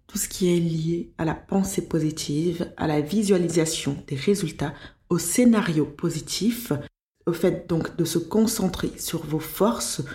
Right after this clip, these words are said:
plutôt que vos faiblesses et de répéter des mantras positifs. Ça aide énormément. Ça nous aide à rester motivés, inspirés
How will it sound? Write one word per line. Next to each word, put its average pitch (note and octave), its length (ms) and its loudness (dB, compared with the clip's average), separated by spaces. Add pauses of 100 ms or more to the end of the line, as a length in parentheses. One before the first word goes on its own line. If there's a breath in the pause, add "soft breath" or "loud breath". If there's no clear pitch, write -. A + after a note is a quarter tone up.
(160 loud breath)
plutôt F#3+ 220 0
que E3 400 2
vos E3+ 280 0
faiblesses D3 680 -2 (380 loud breath)
et F#3 140 6
de E3 140 4
répéter F#3+ 800 2
des F3 100 4
mantras D#3 680 -2
positifs. D3 760 -4 (580)
Ça - 280 0 (120)
aide F#3+ 320 2 (320)
énormément. F#3 880 4 (340 loud breath)
Ça - 400 -4 (160)
nous F3+ 460 4
aide G#3+ 360 4
à D#3+ 100 -2
rester - 540 -2 (680)
motivés, F#3 760 4 (200)
inspirés G3+ 800 2